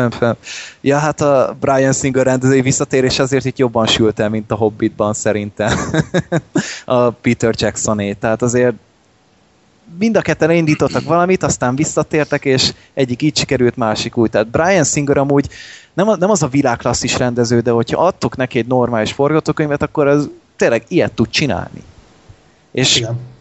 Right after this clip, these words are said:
Speaker 2: így van.
Speaker 1: bevételek azok remekül szerepelnek jelenleg, de én is fikázni akarok valamit a filmen, az a szinkron. Tehát ez,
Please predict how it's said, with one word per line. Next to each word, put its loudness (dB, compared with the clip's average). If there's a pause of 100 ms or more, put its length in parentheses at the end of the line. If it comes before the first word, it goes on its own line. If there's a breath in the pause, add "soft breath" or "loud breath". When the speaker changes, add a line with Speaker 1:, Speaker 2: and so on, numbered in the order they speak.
(120)
Speaker 2:
így -12
van. -6
Speaker 1:
bevételek 0
azok -2
remekül 2
szerepelnek -2
jelenleg, 0 (500 loud breath)
de 2 (160)
én 0
is 2
fikázni 0
akarok 0
valamit -2
a -4
filmen, -2
az -4
a 0
szinkron. -2 (840)
Tehát -2
ez, 0